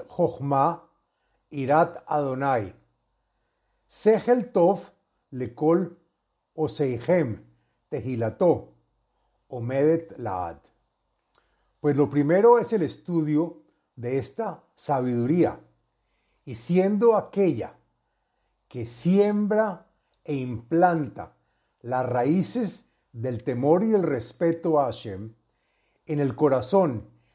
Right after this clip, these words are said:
y en el intelecto, siendo esta la sabiduría necesaria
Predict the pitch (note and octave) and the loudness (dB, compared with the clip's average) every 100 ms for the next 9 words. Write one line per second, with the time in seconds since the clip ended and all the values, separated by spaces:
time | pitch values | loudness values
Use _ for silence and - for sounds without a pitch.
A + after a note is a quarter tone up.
0 | _ D3 D3 C#3+ C#3+ C#3+ A2+ C3+ D#3 G3 | _ -2 0 0 0 -2 -2 2 2 0
1 | - - - _ _ _ _ _ _ _ | -4 -18 -20 _ _ _ _ _ _ _
2 | _ - - G3 G#3 G3+ G#3 G3+ G3+ - | _ -8 2 2 4 2 2 2 0 -4
3 | G3+ - _ _ _ _ _ _ _ _ | -6 -8 _ _ _ _ _ _ _ _
4 | _ _ _ D3+ C#3+ - D3 C#3 C3+ D3+ | _ _ _ 0 0 2 0 2 2 2
5 | F#3+ G3 D#3+ - D#3+ D#3 F3+ F#3+ | 2 2 0 2 2 4 4 2